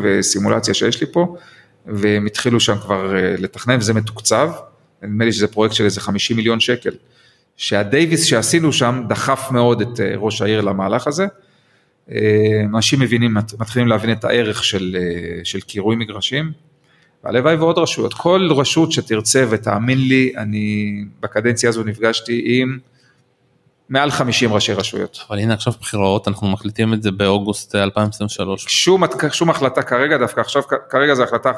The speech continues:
Speaker 1: הזמן הכי גרוע לקבל החלטות.
Speaker 2: לא, לא, אני מדבר אחרי הבחירות, כי אתה יודע שיבחרו אנשים חדשים.
Speaker 1: אחרי הבחירות אנחנו מתכננים אחד מהפרויקטים שלא דיברתי איתך עליו, זה מחבט לכל ילד, לעשות בחמישה מוקדים, וזה כבר מתוקצב גם, לחמישה מוקדים,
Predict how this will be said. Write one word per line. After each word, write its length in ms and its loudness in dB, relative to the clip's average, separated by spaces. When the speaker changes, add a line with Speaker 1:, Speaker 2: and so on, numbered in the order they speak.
Speaker 1:
הזמן 220 0
הכי 160 -6
גרוע 260 2
לקבל 220 -6
החלטות. 360 -4
Speaker 2:
לא, 100 4
לא, 120 2
אני 80 0
מדבר 140 2
אחרי 240 -2
הבחירות, 460 -2
כי 120 -4
אתה 140 -4
יודע 100 0
שיבחרו 720 -2
אנשים 280 -2
חדשים. 560 -2
Speaker 1:
אחרי 180 2
הבחירות 560 2
אנחנו 360 0
מתכננים 500 0
אחד 220 -2
מהפרויקטים 540 0
שלא 260 0
דיברתי 340 0
איתך 140 -8
עליו, 260 0
זה 120 -2
מחבט 340 -2
לכל 260 0
ילד, 320 0
לעשות 320 0
בחמישה 420 0
מוקדים, 380 0
וזה 160 -4
כבר 180 -2
מתוקצב 480 -2
גם, 100 -6
לחמישה 400 -2
מוקדים, 440 0